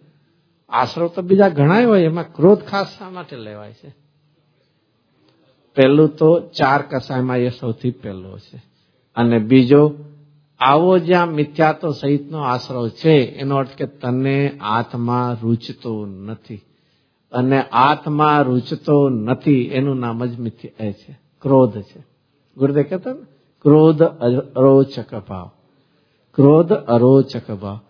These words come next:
અને એટલા માટે આચાર્યદેવ અહીંથી હંમેશા, બાકી તો મિથ્યાત્વના, અ, આશ્રવના ઘણા ભેદ છે, પણ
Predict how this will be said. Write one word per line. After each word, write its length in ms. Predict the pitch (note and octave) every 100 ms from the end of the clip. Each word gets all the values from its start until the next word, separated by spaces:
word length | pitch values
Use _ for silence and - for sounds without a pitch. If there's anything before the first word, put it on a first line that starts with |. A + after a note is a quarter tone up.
| _ -
અને 140 | A#2
એટલા 240 | A#2+ - B2+
માટે 340 | B2 A#2+ C3+
આચાર્યદેવ 680 | A#2 A2+ A2+ B2 A2+ B2 G3 -
અહીંથી 320 | B2+ A#2+ -
હંમેશા, 500 | A2 G#2+ A2 G#2 E3+ - G#2+
બાકી 240 | G2 -
તો 160 | - A#2
મિથ્યાત્વના, 680 | A2+ A#2 B2+ A#2+ C3 B2 B2+
અ, 400 | - A#2 A2+ A2 _
આશ્રવના 540 | A2 A#2 D3 C3 C3 C3
ઘણા 340 | B2 D3+ G3
ભેદ 240 | F3+ C3+
છે, 220 | - D#3+ G#3+ _ _ _ _ _ -
પણ 200 | F#3+ G3